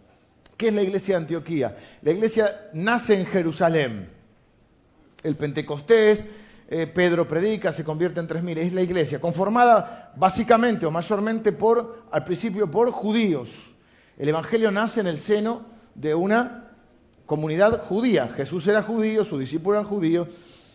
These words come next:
Pero acá vamos a ver la primer iglesia que surge, que no está conformada por judíos. Y le puse a este mensaje de Antioquía, modelo de una iglesia relevante,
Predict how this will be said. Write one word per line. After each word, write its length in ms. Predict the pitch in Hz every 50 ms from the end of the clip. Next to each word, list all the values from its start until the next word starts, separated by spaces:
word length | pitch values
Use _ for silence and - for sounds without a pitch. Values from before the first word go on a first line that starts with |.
| _ - _ _ _ _ _
Pero 280 | - 196 196 208 214 208 - - - - -
acá 240 | - 160 170 196 233
vamos 260 | 254 262 262 247 247
a 80 | 247 240
ver 100 | 247 240
la 200 | 233 226 214 220
primer 640 | - 214 220 214 226 233 233 220 220 226 - - -
iglesia 500 | - 165 160 185 233 247 208 - 214 185
que 120 | - 185 185
surge, 640 | - - 269 254 208 - - 190 175 165 151 143 - - - - - _ _ _ _ _
que 100 | - 185
no 60 | 226
está 200 | 254 247 285 254
conformada 800 | - 262 233 175 160 220 220 220 214 220 220 208 190 175 151 127
por 140 | 147 147 123
judíos. 400 | - - 123 110 104 95 95 - _ _ _ _ - - - - -
Y 60 | 156
le 100 | 151 175
puse 280 | 143 180 196 - 233 233
a 40 |
este 140 | 214 220 220
mensaje 440 | 202 202 196 - - 226 202 - 202
de 60 | 196
Antioquía, 840 | 196 190 190 208 202 190 196 220 214 180 139 120 110 - - - - -
modelo 680 | - 170 190 196 220 254 262 254 254 262 254 247 254 254
de 100 | 160 190
una 140 | 190 190 190
iglesia 600 | 190 190 220 233 233 226 - 226 220 214 208 -
relevante, 1080 | - - 190 190 185 185 190 202 202 190 175 160 147 - - 147 123 110 - -